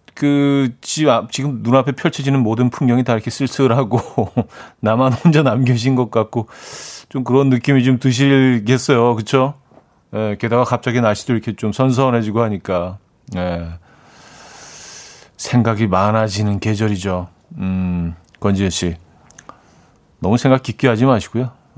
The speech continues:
예, 어, 사람을 좀 만나시죠. 사람 만나기 또 좋은 계절입니다. 데이트하기 좋은 계절이죠. 데이트하기, 데이트가 제철입니다, 지금.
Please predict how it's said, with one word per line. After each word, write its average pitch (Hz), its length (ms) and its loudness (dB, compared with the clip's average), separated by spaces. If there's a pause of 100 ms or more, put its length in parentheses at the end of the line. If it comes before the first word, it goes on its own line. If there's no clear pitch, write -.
예, 95 40 -12 (960)
어, 90 360 -6
사람을 131 360 0
좀 147 160 2
만나시죠. 107 640 -2 (500)
사람 139 280 0
만나기 127 380 2
또 123 80 -4
좋은 127 320 2
계절입니다. 101 540 -2 (300)
데이트하기 151 540 0
좋은 110 440 -2
계절이죠. 87 460 -6
데이트하기, 104 520 -6 (680)
데이트가 135 360 2
제철입니다, 113 540 0
지금. 87 300 -10